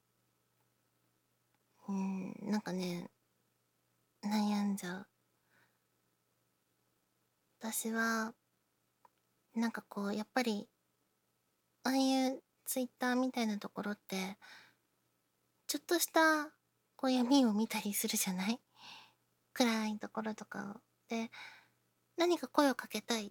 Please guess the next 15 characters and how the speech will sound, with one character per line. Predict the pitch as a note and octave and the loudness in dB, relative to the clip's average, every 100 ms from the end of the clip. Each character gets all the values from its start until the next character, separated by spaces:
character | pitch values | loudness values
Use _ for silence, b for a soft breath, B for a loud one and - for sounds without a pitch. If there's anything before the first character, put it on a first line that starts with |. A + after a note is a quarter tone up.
| _ | _
て | G#3 | -8
思 | G3+ G#3 | -2 -2
っ | G#3+ | -4
た | - | -8
り | G3 G3 G#3 _ _ _ _ _ _ _ - | -8 -8 -10 _ _ _ _ _ _ _ -4
す | - | 0
る | B3 A#3 | 4 4
の、 | F#3+ - - | 2 -4 -6
す | - | -2
ご | A3+ G#3 | -2 -2
く。 | - - _ | -6 -10 _
で | A#3+ A#3 | 0 2
も、 | G#3 G3+ G3+ B B B B _ _ _ _ | 2 0 -4 B B B B _ _ _ _
私 | C#4+ C#4+ D4+ | 0 2 4
は、 | D4+ C#4 A3 | 4 4 2